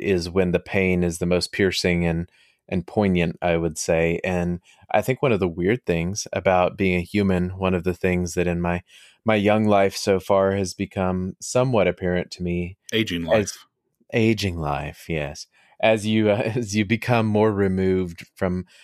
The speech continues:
Speaker 1: from situations, you do start to remember the good things and the, uh, the bad things, the pain, they start to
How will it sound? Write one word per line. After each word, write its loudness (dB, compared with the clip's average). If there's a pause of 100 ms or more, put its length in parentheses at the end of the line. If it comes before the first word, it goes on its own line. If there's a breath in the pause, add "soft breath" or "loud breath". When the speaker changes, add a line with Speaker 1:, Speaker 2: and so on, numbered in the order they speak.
(140 soft breath)
Speaker 1:
from 0
situations, 0
you -4
do -2
start -2
to -10
remember -2 (500)
the 0 (180)
good 0
things 0
and -2
the, 2
uh, 2
the -6
bad 2
things, -2
the -2
pain, -2
they 0
start -2
to -4